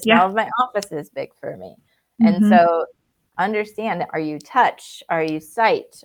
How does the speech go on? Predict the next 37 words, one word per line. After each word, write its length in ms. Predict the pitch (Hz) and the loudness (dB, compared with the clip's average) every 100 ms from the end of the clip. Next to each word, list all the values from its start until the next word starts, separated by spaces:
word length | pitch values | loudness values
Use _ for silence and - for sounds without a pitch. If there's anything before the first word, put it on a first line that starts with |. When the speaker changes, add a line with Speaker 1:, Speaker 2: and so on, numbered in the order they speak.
| - | -8
Speaker 2:
Are 120 | 151 | -6
you 640 | 156 151 151 151 151 156 | -6 -6 -4 -4 -4 -6
smells? 800 | 185 - - 220 208 156 113 - | -12 -20 -6 0 2 4 2 0
Speaker 1:
Mm-hmm. 100 | - | -4
Speaker 2:
Like, 180 | 160 - _ | -4 -6 _
are 100 | 151 | -10
you 120 | 147 151 | -10 -12
taste? 560 | - 247 208 151 - 175 | -12 -6 -4 -4 -8 -6
What 180 | 180 214 | -4 -2
are 60 | |
you 360 | 226 220 214 180 | -4 -4 -6 -6
most 800 | 165 160 156 180 202 202 _ _ _ | -8 -6 0 0 0 -8 _ _ _
triggered 440 | _ 190 190 214 208 | _ -8 -4 -4 2
or 80 | 233 | 2
Speaker 1:
Mm-hmm. 100 | 208 | 4
Speaker 2:
driven 380 | 160 190 220 220 226 | 0 -4 -6 -4 -2
by? 100 | 247 | -2
What's 240 | 202 202 - | -2 -4 -6
your 80 | 196 | -8
loudest 500 | 151 156 180 185 - | -4 -2 -2 -6 -10
sense? 460 | 131 185 240 - - _ _ _ _ | -8 -8 -8 -14 -20 _ _ _ _
And 180 | 165 165 | -8 -4
then 160 | 165 156 | -4 0
use 220 | 185 214 | 2 4
that 160 | 185 | 6
to 60 | 208 | 4
Speaker 1:
Mm-hmm. 60 | 202 | 2
Speaker 2:
your 80 | 139 | 0
advantage. 480 | 131 - - - _ _ | -4 -10 -12 -18 _ _
Like, 400 | - 139 - - _ _ - | -2 -2 -4 -14 _ _ -4
Speaker 1:
Mm. 360 | 220 214 202 - _ _ _ - - _ | 2 2 2 -2 _ _ _ -20 -20 _
Speaker 2:
yeah. 200 | 156 170 - _ _ _ _ | 2 2 2 _ _ _ _
Speaker 1:
Yep. 280 | 208 196 - _ - _ _ - | -2 -2 -4 _ -20 _ _ 0
Ah, 260 | 208 - - | 0 -2 -8
I 80 | 196 | -2
love 260 | 196 190 | 0 0
that. 280 | 190 165 165 | 0 -2 -4